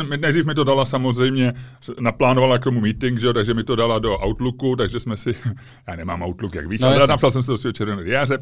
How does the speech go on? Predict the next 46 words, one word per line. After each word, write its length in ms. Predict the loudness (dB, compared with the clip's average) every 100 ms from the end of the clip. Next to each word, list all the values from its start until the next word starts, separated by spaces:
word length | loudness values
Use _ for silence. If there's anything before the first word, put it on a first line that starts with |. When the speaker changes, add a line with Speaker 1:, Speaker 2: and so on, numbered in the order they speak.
| -4
Speaker 1:
Takže 200 | -2 0
jsme 60 | -2
si 80 | -4
k 20 |
tomu 120 | -2
udělali 200 | 0 0
včera 220 | 0 -4
schůzku. 480 | -2 -6 -2 -4 -4 _ _ _ _ -20 -6
A 400 | 2 4 6 4
řekla 220 | 2 2 2
mi 80 |
jednu 180 | 2 2
zajímavou 400 | 0 0 0 0
věc, 300 | 0 -2 -4
kterou 240 | -4 0 0
já 80 |
jsem 140 | 0 -2
si 80 | -2
taky 220 | -4 -4
uvědomil 400 | 2 2 2 0
hned 100 | -2
během 240 | -2 -2
toho 100 | -2
podcastu 540 | -6 -4 -4 -4 -6 -4
a 60 |
nechtěl 220 | -4 -4 -6
jsem, 200 | -4 -2
Speaker 2:
No. 180 | 0
Speaker 1:
nechtěl 240 | -2 -4 -6
jsem 160 | -4
to 80 | -2
vytahovat 460 | -2 -2 0 0 -2
a 60 |
vlastně 260 | -4 -6 -6
jsem 140 | -8
v 40 | -6
tom 120 | -4
našel 260 | -4 -4 -4
určitou 340 | -4 -4 -2
logiku. 400 | -2 -4 -8 -12 -14 _ _ _ _ -4
Ty 80 |
vždycky 440 | 2 2 2 -2 0
oznamuješ 600 | 0 0 -2 -2 -2 -4
svoje 220 | -2 -2
momentální 580 | 0 0 0 -2 -2 -4
štěstí 800 | -6 -8 -8 -6 -4 -2 -4